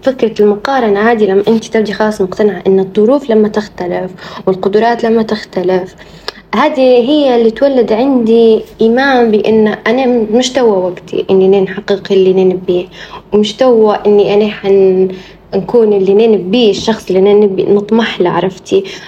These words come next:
هذه كلها أفكار يعني تحس إن هي موجودة عند ال-،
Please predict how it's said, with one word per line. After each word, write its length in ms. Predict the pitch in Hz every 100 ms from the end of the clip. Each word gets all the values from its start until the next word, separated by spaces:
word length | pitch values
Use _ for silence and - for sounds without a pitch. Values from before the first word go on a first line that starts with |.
| -
هذه 140 | 285
كلها 680 | 285 359 311 262 247 226 392 - - 247 -
أفكار 380 | 214 - 269 262
يعني 680 | 233 214 214 214 202 190 - - -
تحس 280 | - 269 -
إن 140 | 214
هي 280 | 220 233 220 202 202 196 196 190 190 - - -
موجودة 400 | 214 214 214 202
عند 180 | 196
ال-، 560 | 190 185 185 92 - -